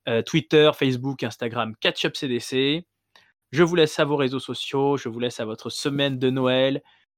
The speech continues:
Profitez bien, prenez soin de vous et de vos proches, ouvrez les cadeaux, laissez un petit, euh, cookie au Père Noël.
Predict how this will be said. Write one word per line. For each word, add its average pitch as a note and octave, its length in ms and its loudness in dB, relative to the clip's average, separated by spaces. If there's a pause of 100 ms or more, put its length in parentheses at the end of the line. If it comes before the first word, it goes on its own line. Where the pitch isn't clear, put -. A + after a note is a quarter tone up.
Profitez C#3+ 440 -4
bien, B2+ 500 -2
prenez B2+ 260 -6
soin B2+ 220 -4
de B2 60 -2
vous C3+ 260 -2
et C#3 60 4
de B2 80 -2
vos C3+ 120 0
proches, C#3 560 4
ouvrez D3 240 0
les C#3+ 120 2
cadeaux, C3+ 480 2
laissez D3+ 400 -2
un C3 100 -2
petit, C#3+ 300 -6
euh, A#2+ 280 0
cookie C#3 520 -10 (440)
au G3 120 4
Père D3+ 240 2
Noël. C3 560 2